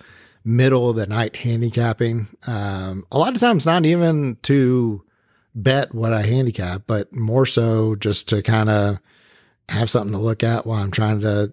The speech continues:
you know, soothe the baby, or she might have just fell asleep and I'm trying not to wake her up and I don't wanna move her too much. So, you know, I'm just kinda rocking back and forth and looking at horse races. And I will tell you,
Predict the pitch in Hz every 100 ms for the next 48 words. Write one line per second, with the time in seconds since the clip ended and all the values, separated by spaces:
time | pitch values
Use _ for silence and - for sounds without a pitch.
0 | - 113 104 104 95 - 113 107 104 107
1 | 107 107 104 98 110 107 110 95 107 -
2 | 110 104 90 113 110 107 107 95 87 113
3 | 113 107 104 104 107 - 107 104 104 95
4 | 101 101 101 95 117 117 107 104 - 107
5 | 107 107 98 - - - - - - 117
6 | 104 101 98 98 107 104 95 101 101 -
7 | 117 101 98 101 - 104 98 95 98 -
8 | 104 104 95 95 90 - - - - 107
9 | 101 98 - 113 - 95 - 98 135 156
10 | 175 147 147 120